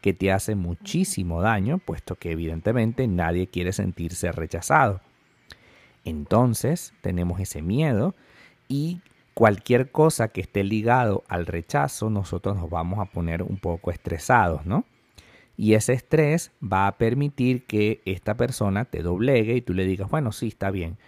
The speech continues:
pero háblame, por favor. <laughs> Te digo que sí a todo, pero háblame".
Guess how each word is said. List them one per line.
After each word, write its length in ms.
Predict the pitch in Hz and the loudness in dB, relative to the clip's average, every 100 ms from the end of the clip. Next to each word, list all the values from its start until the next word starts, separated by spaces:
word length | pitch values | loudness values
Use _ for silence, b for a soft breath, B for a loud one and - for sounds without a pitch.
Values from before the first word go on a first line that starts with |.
| b | b
pero 260 | - 92 90 | -4 0 4
háblame, 380 | 98 87 80 80 | 4 4 -4 -8
por 180 | 82 78 | -8 -8
favor. 400 | 80 82 80 80 | -4 -2 -2 -2
<laughs> 720 | 87 95 101 - - - - | -6 -6 -10 -14 -20 -20 -2
Te 80 | 95 | 0
digo 220 | 101 143 | 2 0
que 120 | 113 | -2
sí 220 | - 120 | -2 2
a 80 | 123 | 2
todo, 340 | 123 107 82 | 4 4 2
pero 300 | 82 82 82 | -2 -2 0
háblame". 400 | 85 82 80 82 | 2 0 -4 -8